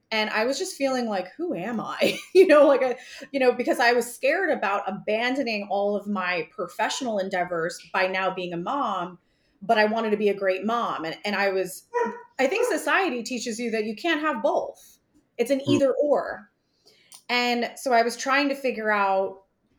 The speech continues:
Speaker 1: who, who is this two point oh version of me now that's going to prioritize a family, but also prioritize a career. And I ended up working with someone who was actually trained by Doctor Demartini,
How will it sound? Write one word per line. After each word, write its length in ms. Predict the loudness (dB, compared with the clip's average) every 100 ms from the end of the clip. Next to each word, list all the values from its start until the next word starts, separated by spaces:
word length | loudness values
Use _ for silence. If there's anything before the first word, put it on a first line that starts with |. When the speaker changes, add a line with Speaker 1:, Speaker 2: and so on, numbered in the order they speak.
| _ _ -18
Speaker 1:
who, 120 | -16
who 260 | -2 0 0
is 180 | 0
this 160 | -2 -4
two 220 | -2 -2
point 220 | 0 2
oh 120 | 2 0
version 360 | 0 0 0
of 160 | -4 -4
me 320 | -10 -10 -6
now 220 | -2 -2 0
that's 200 | -4 -4
going 340 | -4 -4 -6 -4
to 180 | -6 -2 2
prioritize 520 | 2 2 0 -4 -4
a 40 |
family, 380 | -6 -6 -4 -6 -6
but 140 | -4
also 320 | -4 -4 -4 -4
prioritize 800 | -2 0 0 -4 -4 -2 -2 -6 -6
a 420 | -4 -4 -4 -10 -16 _
career. 720 | -10 -6 -2 -2 -2 -4 -8 _ _ _ _ _ _
And 600 | 0 2 2 0 -4 -8 -4
I 120 | 0
ended 180 | 0 2
up 140 | 0 0
working 300 | -4 -4 -4
with 120 | -4
someone 340 | -6 -4 -6
who 100 | -4
was 120 | -4 -2
actually 320 | -4 -4 -6
trained 500 | -6 -8 -6 -8 -6
by 200 | -2 0
Doctor 260 | 0 -2 -4
Demartini, 720 | -4 -6 -6 -8 -6 -6 -6